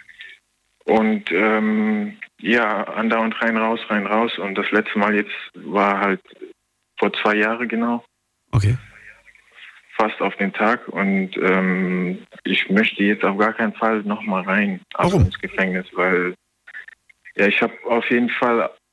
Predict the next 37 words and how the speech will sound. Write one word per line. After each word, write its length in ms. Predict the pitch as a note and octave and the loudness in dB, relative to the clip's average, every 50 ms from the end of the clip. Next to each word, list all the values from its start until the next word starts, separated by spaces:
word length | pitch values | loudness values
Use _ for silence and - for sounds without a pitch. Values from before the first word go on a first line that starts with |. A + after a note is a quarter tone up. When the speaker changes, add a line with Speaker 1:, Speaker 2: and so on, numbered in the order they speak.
| _ _ - - | _ _ -4 -2
Speaker 1:
aus 160 | G2+ A2+ G#2+ - | -2 -2 -2 -2
diesen 300 | A#2 A2 G#2 G2+ A2 G2+ | -4 -4 -2 0 -2 -2
Jugendsünden, 1000 | G2+ G#2+ G#2 F2+ G2+ A2 A#2 A#2+ A#2+ C3+ B2 A#2+ - C3+ C3+ A#2+ - A2 A#2 A2 | 0 -2 -2 0 2 2 2 2 0 -2 -4 -2 -2 -2 -2 -2 0 0 0 2
sag 160 | A2 A2+ A2 | 2 2 0
ich 140 | G#2 - - A2 | 0 -2 -4 -2
mal, 260 | G#2 G2+ G2 F#2 - - - - - F#2 | -2 0 -2 -2 -4 -8 -12 -12 -6 -2
äh, 340 | G2 F#2+ F#2+ F#2 F2+ F2+ - - | 0 2 2 2 0 -2 -4 -4
draus 220 | - G2 G2+ G2 - - - - | -2 -2 -2 -2 -6 -12 -14 -6
gelernt. 400 | F#2+ G2+ G#2+ G#2 G2 - - - - _ _ _ _ _ _ | 0 2 2 2 2 0 -4 -8 -16 _ _ _ _ _ _
Das 140 | - F#2+ F#2+ | -2 -2 -2
hat 200 | - - G2+ - - - - - | 0 -2 -2 -2 -4 -10 -2 0
vieles 280 | A#2+ A2+ A2 G#2 G2 - - _ | 2 4 4 2 2 -2 -8 _
geändert 460 | - - - - A2 A2 G#2 G2+ - F#2 | -6 -2 0 0 2 2 2 0 -2 -4
in 100 | F#2+ F#2+ | -4 -2
meinem 220 | F#2 F2+ F#2+ F2+ | -2 -2 -2 -2
Leben 380 | G2 F#2+ F#2 - F#2 F2 F2+ F#2+ | 0 -2 0 -2 -4 -6 -6 -6
und, 260 | F2 F2+ F2+ F#2 - - - | -6 -4 -6 -6 -8 -6 -4
äh, 380 | - F#2 F#2 F2+ F2+ F#2 - - - _ _ _ _ _ _ _ _ _ _ - - | 0 0 2 2 2 0 0 -4 -8 _ _ _ _ _ _ _ _ _ _ -16 -6
das, 140 | - G#2 G2+ - - - _ _ _ _ | -4 -4 -4 -4 -6 -16 _ _ _ _
das 120 | A2+ G2 - | -4 -2 -2
hat 180 | - G2+ - | -2 -2 0
mir 100 | G#2 G2+ | 0 0
die 100 | F#2 F2 | 2 2
Augen 240 | - A2 A#2 G#2+ A2 | 2 2 2 2 0
geöffnet 500 | G2+ E2+ C#2 - - - G2+ F#2+ F2+ - | 0 0 -2 -4 -4 -4 -4 -4 -4 -4
und 300 | F#2 F2+ F2+ F#2 F2+ E2+ - _ - - - - - - - - - - - - - _ _ _ _ _ _ _ _ _ _ _ _ _ _ _ _ _ _ _ _ | -6 -6 -4 -4 -6 -8 -12 _ -16 -16 -16 -16 -18 -18 -20 -20 -18 -18 -20 -20 -20 _ _ _ _ _ _ _ _ _ _ _ _ _ _ _ _ _ _ _ _
ich 180 | G#2+ G2+ - - | 0 0 2 2
bin 140 | A#2+ A#2 A2+ | 2 4 4
ein 120 | A2 G2 | 2 2
anderer 360 | - G#2+ A#2+ A#2+ A2+ G#2+ A2 | 0 0 0 2 2 0 2
Mensch, 280 | A2 A#2+ B2+ C3 B2+ - | 2 0 0 0 -2 -2
auf 140 | A2+ A2 A2 | -2 -2 -2
jeden 160 | A#2 A2+ A2+ | -2 -2 -2
Fall 240 | - - A2+ G#2+ G#2 | -2 -2 -2 0 0
nicht 260 | G#2 A2+ G#2+ - - - - | 0 0 -2 -4 -6 -2 -2
so 120 | G#2 D#2+ | 0 2
einer, 440 | G#2 A2+ A2+ A2 G#2+ G#2+ G2+ G2 | 2 2 2 2 0 0 -2 -4